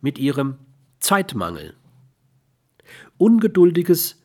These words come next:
oder, oder resigniertes Zuhören widerspricht ziemlich radikal allen Grundregeln der Dialektik. Geduld ist also eine triviale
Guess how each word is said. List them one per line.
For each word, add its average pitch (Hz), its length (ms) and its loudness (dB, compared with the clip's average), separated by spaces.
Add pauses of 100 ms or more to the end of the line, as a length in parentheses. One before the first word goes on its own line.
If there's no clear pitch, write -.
oder, 131 500 -2
oder 135 280 -2
resigniertes 123 760 -2
Zuhören 107 760 -2 (200)
widerspricht 101 800 -6
ziemlich 120 480 -4
radikal 147 680 -4
allen 165 400 -2
Grundregeln 127 680 -4
der 110 120 -6
Dialektik. 98 600 -12 (720)
Geduld 180 520 2
ist - 340 -6
also 123 380 -4
eine 104 400 -6 (520)
triviale 95 760 -4